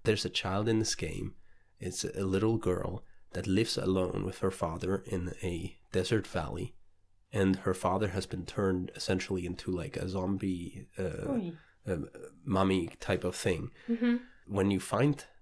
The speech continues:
Speaker 1: that man in the basement, the daughter comes running down and is like, "Leave." She has to deal with this trauma, losing her father. She doesn't know what to do. And then you can actually save that man by playing the Song of Healing, which is the central song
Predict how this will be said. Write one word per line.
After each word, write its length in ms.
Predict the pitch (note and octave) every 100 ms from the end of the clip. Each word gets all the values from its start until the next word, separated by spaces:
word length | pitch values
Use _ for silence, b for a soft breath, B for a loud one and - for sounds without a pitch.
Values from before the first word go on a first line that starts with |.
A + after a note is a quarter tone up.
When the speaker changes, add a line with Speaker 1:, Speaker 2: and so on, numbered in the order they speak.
| -
Speaker 1:
that 200 | F2+ F2+
man 460 | F#2+ F#2 A2+ - - -
in 180 | G2 F#2
the 80 |
basement, 680 | - G2 G#2 - - G2 - - _ _ -
the 80 |
daughter 180 | G2+ A#2+
comes 320 | A2+ G#2+ G2
running 220 | G#2+ G#2 F#2+
down 540 | F#2+ G#2 F#2 E2+ F#2 - _
and 120 | G2
is 120 | F#2 F#2+
like, 280 | F2+ -
"Leave." 520 | G#2+ A#2 A2 G2+ - - b b
She 160 | - G2
has 180 | G2 -
to 40 | F#2+
deal 180 | A2 G#2
with 80 |
this 120 | F#2+ -
trauma, 560 | - A#2 G#2+ E2+ G2+ G#2
losing 480 | F2+ F2+ G#2+ G2+ G2+
her 80 |
father. 340 | G2 G#2 G#2+ F#2
She 80 | F#2+
doesn't 240 | F#2+ G#2
know 100 | G2+
what 180 | F#2+ -
to 60 | F2+
do. 400 | G#2+ A2 G2 - B B B B -
And 160 | G#2
then 200 | A2 G#2+ -
you 100 | G2+
can 160 | A2+
actually 280 | G#2 - F#2+
save 380 | F#2+ A2 A2+ -
that 160 | F#2+ D2
man 400 | F#2+ F#2 D#2 - b b b
by 100 | F2+
playing 460 | - G#2+ G2+ F#2 F#2+
the 260 | F2 D2+
Song 240 | - G#2 G2
of 140 | F2+
Healing, 500 | - A2 G2+ F2 G2
which 220 | G2 -
is 180 | F#2+ -
the 80 | F#2+
central 440 | - G2 F#2+ F#2
song 420 | F2+ A2 G2 G2